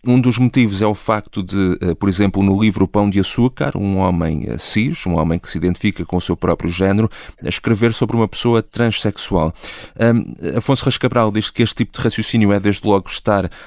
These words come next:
a negar o próprio conceito de literatura. Ah, na sua opinião, ah,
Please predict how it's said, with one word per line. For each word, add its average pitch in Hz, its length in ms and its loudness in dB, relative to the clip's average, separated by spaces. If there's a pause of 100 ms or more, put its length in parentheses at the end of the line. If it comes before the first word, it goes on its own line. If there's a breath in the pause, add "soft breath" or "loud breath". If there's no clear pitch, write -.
(180 loud breath)
a 104 80 0
negar 107 320 2
o 98 40 2
próprio 104 380 0
conceito 104 480 -2
de 101 80 0
literatura. 98 540 0 (400 loud breath)
Ah, 110 100 0 (460)
na 143 160 4
sua 170 280 2
opinião, 143 600 2
ah, 123 320 0